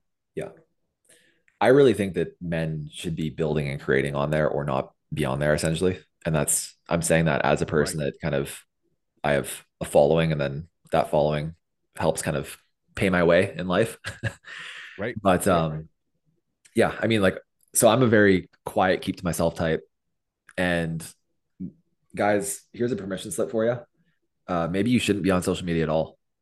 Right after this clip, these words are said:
Speaker 1: Maybe you
Speaker 2: Yeah.
Speaker 1: just shouldn't, maybe you just shouldn't be on there. I think there's no shame at all in not having,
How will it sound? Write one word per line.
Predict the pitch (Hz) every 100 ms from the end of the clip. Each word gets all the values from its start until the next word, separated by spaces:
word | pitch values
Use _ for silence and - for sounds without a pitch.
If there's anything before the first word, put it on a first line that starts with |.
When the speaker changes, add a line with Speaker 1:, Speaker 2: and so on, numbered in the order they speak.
| _ _ _ _ _ _ _ _ _ _ -
Speaker 1:
Maybe | 82
you | 90
Speaker 2:
Yeah. |
Speaker 1:
just | 90 85
shouldn't, | - 87 -
maybe | 82 87
you |
just | 90 82
shouldn't | - 85 80
be | 76
on | 78
there. | 82 71 -
I | 92
think | 95 87
there's | 92 87
no | 87 85
shame | - 87 76
at | 78
all | 78 76 78
in | 76
not | 76 73
having, | 76 78 80